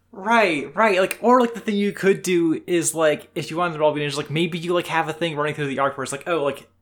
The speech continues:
all of these kids are, like, orphans or whatever, and these are, like, the fucking, you know,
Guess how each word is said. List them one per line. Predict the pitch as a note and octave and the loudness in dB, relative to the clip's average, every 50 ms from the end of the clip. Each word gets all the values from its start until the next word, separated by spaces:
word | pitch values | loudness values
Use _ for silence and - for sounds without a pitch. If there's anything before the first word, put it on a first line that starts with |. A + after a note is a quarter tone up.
| _ - | _ -2
all | D#3 C#3+ E3+ | 0 2 2
of | E3 D3 | 2 0
these | D#3+ D3+ | -4 -4
kids | - D#3+ D3+ C#3 | -4 -6 -6 -4
are, | D3 | -6
like, | D3 C3+ - | -6 -2 2
orphans | C#3+ C#3+ C#3 - C#3 C3+ B2 | 2 2 2 0 -4 -4 -4
or | B2 A#2 | -2 -2
whatever, | A#2 A#2+ A#2 A2+ G#2+ | 0 0 0 -2 -2
and | A2+ A2+ | -4 -6
these | B2 B2 - | -6 -6 -6
are, | C#3+ | -4
like, | C3+ C3+ B2 - | -4 -4 -4 -6
the | - | -6
fucking, | B2 B2+ B2+ A#2+ - C3+ B2+ B2 | -4 -4 -4 -2 -2 -6 -8 -6
you | B2 C3 | -4 -4
know, | A#2+ G#2+ G2+ G2+ G#2 G#2 | -4 -4 -4 -6 -8 -10